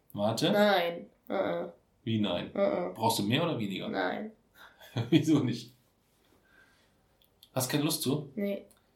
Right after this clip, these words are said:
Speaker 1: Kannst du mir denn so einfach ohne einen Zeitdruck erklären, worum es in dem Buch geht?
Speaker 2: Ja, haben, für schreiben wir doch in dem Buch. Da geht's, schrei-, schreiben wir ganz
Speaker 1: Ja, wir
Speaker 2: normal.
Speaker 1: besprechen jetzt die einzelnen Kapitel, aber um einfach mal so einen Abriss zu bekommen,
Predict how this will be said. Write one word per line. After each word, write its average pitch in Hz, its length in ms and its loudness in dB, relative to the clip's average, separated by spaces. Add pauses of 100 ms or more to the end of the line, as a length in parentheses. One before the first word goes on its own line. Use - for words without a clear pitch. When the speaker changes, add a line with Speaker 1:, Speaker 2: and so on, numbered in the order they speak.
(420)
Speaker 1:
Kannst 113 240 -2
du 113 40 -2
mir 107 80 2
denn 95 160 0
so 117 180 6
einfach 101 360 -6
ohne 139 260 4
einen 95 240 -8
Zeitdruck - 560 -8
erklären, 90 560 -14
worum 92 200 -6
es - 100 -10
in 90 60 -10
dem 90 100 -10
Buch - 200 -10
geht? - 160 -6
Speaker 2:
Ja, 202 140 -4
haben, 262 140 -4
für 254 220 4
schreiben 269 360 2
wir 208 60 2
doch 196 160 -2
in 185 100 -8
dem 190 60 -12
Buch. 196 280 -12 (460)
Da 214 100 -4
geht's, 240 220 -2 (160)
schrei-, - 300 -6
schreiben 233 300 -4
wir 233 140 -4
ganz - 80 -6
Speaker 1:
Ja, - 60 2
wir - 40 4
Speaker 2:
normal. - 120 4
Speaker 1:
besprechen 123 360 2
jetzt 127 160 0
die - 60 0
einzelnen 113 360 0
Kapitel, - 520 0
aber 110 420 -4
um 113 220 0
einfach 120 320 2
mal 113 220 0
so 113 80 0
einen 107 120 0
Abriss 123 420 -4
zu 117 120 -2
bekommen, 110 480 -2